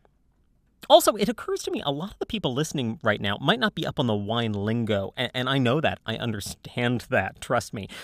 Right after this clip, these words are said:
So when I say, like, a zin, I just mean a,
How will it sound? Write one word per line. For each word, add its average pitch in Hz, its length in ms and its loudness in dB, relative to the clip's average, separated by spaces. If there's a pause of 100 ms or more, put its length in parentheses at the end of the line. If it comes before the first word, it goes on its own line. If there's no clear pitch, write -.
So - 100 4
when 165 140 4
I 170 80 4
say, 180 140 0
like, 143 180 2 (260)
a 151 80 8
zin, 117 840 2 (240)
I 233 100 -2
just - 160 -2
mean 269 160 -2
a, 131 160 2